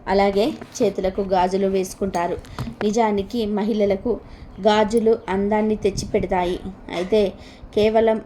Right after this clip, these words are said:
అందం కోసమే మాత్రమే మహిళలు గాజులను వేసుకోరు.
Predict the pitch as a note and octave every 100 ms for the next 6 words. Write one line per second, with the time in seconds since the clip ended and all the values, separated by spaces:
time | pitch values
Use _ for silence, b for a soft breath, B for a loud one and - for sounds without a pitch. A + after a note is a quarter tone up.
0 | - G3+ G#3+ A3 A3 G#3+ A3 G#3+ G#3+ G#3
1 | G3 G3+ G#3+ G#3+ A3 A3 G3+ F#3+ G#3+ G3+
2 | G3 F#3+ F#3 F#3 G3+ G3 F#3 F3 - G3
3 | F3+